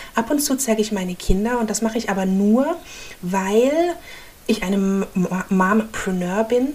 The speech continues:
weil die Kinder der Grund sind, warum ich selbstständig bin und deswegen zeige ich das ab und zu,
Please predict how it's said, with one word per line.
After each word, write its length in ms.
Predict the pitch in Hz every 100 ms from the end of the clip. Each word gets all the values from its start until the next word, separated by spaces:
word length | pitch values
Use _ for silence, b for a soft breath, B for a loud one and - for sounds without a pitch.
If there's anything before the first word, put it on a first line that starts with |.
| -
weil 160 | 202
die 80 | 190
Kinder 480 | 185 - 220 269 277
der 140 | 226
Grund 340 | 214 - 269 330
sind, 320 | - 165 180
warum 200 | 175 196
ich 120 | 185
selbstständig 720 | - 202 269 - 165 170 -
bin 220 | - 185 220
und 120 | 196
deswegen 420 | 196 - 226 214
zeige 280 | - 208 247
ich 100 | -
das 220 | 208 -
ab 160 | 185 -
und 160 | 170
zu, 320 | - 214 262